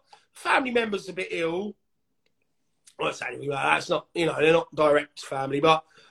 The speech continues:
yeah, that's sad, really sad. Mum and dad and grandma are gone away. Me mum's got covid out there.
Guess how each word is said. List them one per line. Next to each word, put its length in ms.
yeah, 160
that's 160
sad, 400
really 180
sad. 380
Mum 180
and 80
dad 180
and 80
grandma 340
are 80
gone 160
away. 500
Me 100
mum's 260
got 160
covid 480
out 240
there. 240